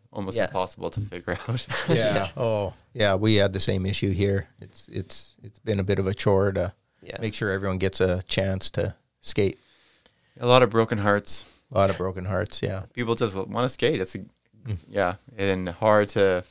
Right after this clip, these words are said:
Speaker 1: figure it all out, but happy to put in the effort.
Speaker 3: Yeah, for sure. Talk some more about one twenty-five Pacific.
Speaker 1: Yeah.
Speaker 3: What el-, like, you must have some memories from there that are crazy or something.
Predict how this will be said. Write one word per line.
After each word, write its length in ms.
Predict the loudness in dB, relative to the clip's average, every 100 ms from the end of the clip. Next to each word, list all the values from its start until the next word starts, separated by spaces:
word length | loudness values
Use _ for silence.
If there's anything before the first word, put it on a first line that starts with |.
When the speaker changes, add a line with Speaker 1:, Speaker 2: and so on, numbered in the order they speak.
| _
Speaker 1:
figure 260 | -4 0
it 40 | 2
all 200 | 0 0
out, 180 | -4 -2
but 180 | -4 -4 -10 _ _ _ _ _ _ _ _ _
happy 300 | 6 6 6
to 80 | -2
put 140 | -4 -2
in 40 |
the 80 | 4
effort. 340 | 2 2 -4 -4 _ _ _
Speaker 3:
Yeah, 240 | 4 4 2
for 200 | -4 -4
sure. 320 | 0 2 2 -2 _ _ _ _ _ _ _
Talk 180 | 0 2
some 100 | 4
more 160 | 6 8
about 260 | 8 6
one 160 | 6 4
twenty-five 640 | 4 4 4 4 4 2
Pacific. 500 | 0 2 4 2 -2 -12 _ _ _
Speaker 1:
Yeah. 280 | -2 4 6
Speaker 3:
What 140 | 4 0
el-, 60 |
like, 340 | -2 -2 -2 _ _ _ _ _ _ -4
you 100 | 4
must 180 | 8 8
have 160 | 6
some 360 | 4 4 2 4
memories 480 | 4 4 4 2 0
from 220 | 0 2
there 320 | 4 4 2
that 220 | 2 0
are 340 | 0 -2 -4 -8 _ _ _ _ _
crazy 600 | 2 4 4 2 0 0
or 120 | -2
something. 440 | 2 2 0 -6